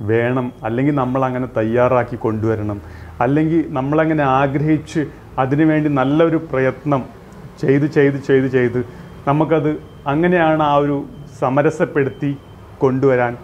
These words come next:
സാധിക്കുള്ളൂ എന്നാണ്. അപ്പോൾ ഇത്തരം ആ ഒരു അന്തരാത്മാവിനെ നമുക്ക് സമരസപ്പെടുത്തി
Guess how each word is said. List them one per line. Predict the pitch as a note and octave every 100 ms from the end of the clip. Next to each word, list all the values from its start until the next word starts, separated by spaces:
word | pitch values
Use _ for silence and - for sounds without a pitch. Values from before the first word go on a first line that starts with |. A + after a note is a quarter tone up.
| - -
സാധിക്കുള്ളൂ | B2 A#2 A2+ A2+ B2 G#2+ G#2
എന്നാണ്. | G2 F#2 F#2+ - - - - - - - - - B2
അപ്പോൾ | D3+ C#3+
ഇത്തരം | - E3+ F3+ D#3+ - - - - - C#3
ആ | D3 D#3+
ഒരു | D#3+ E3 D#3 - - - - - -
അന്തരാത്മാവിനെ | C3+ C#3 D#3 D#3 D#3 D#3 D#3 D3+ D#3 D3+
നമുക്ക് | C#3 C3 C3 - C3+ C3+ - - - -
സമരസപ്പെടുത്തി | B2 B2+ C3 C3+ D3 - C3+ A2+ -